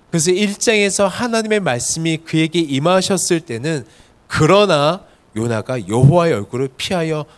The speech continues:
도망했다"라고 이야기하고 있지만, 삼 장에서 똑같이 하나님의 말씀이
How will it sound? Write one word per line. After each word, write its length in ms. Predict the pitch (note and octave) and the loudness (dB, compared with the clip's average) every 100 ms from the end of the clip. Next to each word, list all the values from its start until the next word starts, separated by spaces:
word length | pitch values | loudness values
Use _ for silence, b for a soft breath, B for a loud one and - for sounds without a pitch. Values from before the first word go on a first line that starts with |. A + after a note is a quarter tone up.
| b - | b -4
도망했다"라고 1000 | A#2 A2+ C#3+ D#3+ F3+ F#3 D3 A2+ G#2 A#2 | -4 0 0 -2 -6 -6 -6 -6 -8 -12
이야기하고 580 | G#2 A2+ A#2 B2 A2+ A2+ | -6 -6 -4 -6 -8 -10
있지만, 480 | F2+ - F#2+ B2 F#2 b b b b - | -12 -12 -8 -8 -8 b b b b -10
삼 280 | - A#3 | -6 -4
장에서 320 | A#3 A3+ G#3+ A3 | 0 0 0 -4
똑같이 640 | - D4+ - D4+ - C4+ | -4 -6 -4 -4 -4 -6
하나님의 520 | - C#4 B3+ A#3+ A#3 | -6 -4 -4 -2 -2
말씀이 540 | C#3+ A#2+ - D3 D#3 | -2 -4 -6 -6 -6